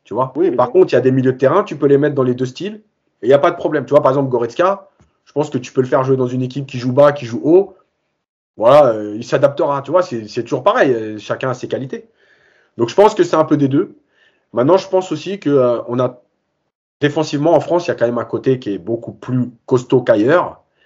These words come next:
Speaker 1: Et, euh, et, euh, et souvent, on l'entendait à l'extérieur parce que le championnat, globalement, est moins, est plus faible. Donc, on se disait, «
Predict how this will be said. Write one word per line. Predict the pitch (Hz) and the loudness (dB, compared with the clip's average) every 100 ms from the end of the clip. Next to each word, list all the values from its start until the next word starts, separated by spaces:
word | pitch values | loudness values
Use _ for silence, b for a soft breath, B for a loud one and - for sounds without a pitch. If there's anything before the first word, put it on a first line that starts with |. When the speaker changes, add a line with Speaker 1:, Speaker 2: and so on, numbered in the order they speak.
| _ _ _ _ _ - | _ _ _ _ _ -2
Speaker 1:
Et, | 117 139 | 6 6
euh, | 127 120 113 | 6 4 -2
et, | 107 117 | -4 -4
euh, | 110 113 | -4 -8
et | |
souvent, | 110 151 180 175 | -6 0 4 4
on | |
l'entendait | 151 147 147 147 | 4 2 2 4
à | 143 | 4
l'extérieur | 139 143 156 147 | 2 -2 -2 -2
parce | 127 - | -6 -4
que | 131 | -4
le | 123 | -2
championnat, | 190 - 175 156 | -2 -2 -2 0
globalement, | 131 131 135 147 131 | 2 4 2 2 -2
est | 110 | -4
moins, | 113 | -8
est | 120 107 | -10 -12
plus | 131 | -8
faible. | - 113 82 _ _ | -4 -4 -6 _ _
Donc, | 123 127 | -4 0
on | 127 | 0
se | |
disait, « | 120 127 | 0 -2